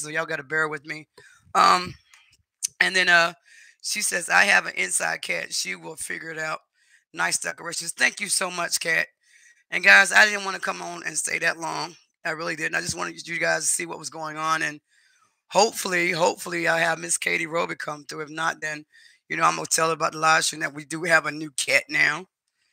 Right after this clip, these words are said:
And, uh, yeah, she's amazing.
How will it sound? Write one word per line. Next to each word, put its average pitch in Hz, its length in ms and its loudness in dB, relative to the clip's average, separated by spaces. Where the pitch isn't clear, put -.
And, 170 240 4
uh, 160 360 6
yeah, - 280 4
she's 220 260 2
amazing. 208 520 -2